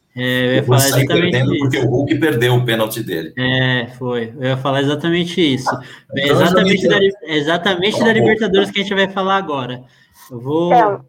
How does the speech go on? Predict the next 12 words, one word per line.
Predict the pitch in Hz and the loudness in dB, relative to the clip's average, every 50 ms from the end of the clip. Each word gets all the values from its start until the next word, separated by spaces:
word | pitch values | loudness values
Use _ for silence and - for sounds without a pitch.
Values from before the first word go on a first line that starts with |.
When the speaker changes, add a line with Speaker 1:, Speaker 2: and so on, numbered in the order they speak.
| _ _ - | _ _ -4
Speaker 3:
começou | - 240 220 226 240 262 302 - - - 381 | 0 0 0 2 2 0 0 0 0 0 0
aqui | 370 349 - 320 311 | 0 0 -2 -4 -4
já, | 294 302 294 294 294 | -4 -4 -4 -2 -2
né, | 302 302 | -2 -2
moçada? | 311 320 311 - - - - - - _ - - - - _ _ - - - _ _ _ _ - | -4 -6 -8 -8 -8 -8 -8 -8 -10 _ -18 -20 -20 -20 _ _ -20 -20 -20 _ _ _ _ -12
Speaker 1:
Começou | - 143 151 143 147 165 | -8 -6 -6 -6 -4 -6
de | 151 - | -6 -6
São | - 156 143 139 | -6 -10 -8 -6
Paulo | 139 165 165 165 160 147 | -4 -2 -2 -2 -2 -4
já | 139 143 135 | -6 -8 -10
também, | 139 143 147 139 135 131 131 | -10 -12 -10 -8 -8 -6 -6
né? | 131 135 147 | -6 -8 -8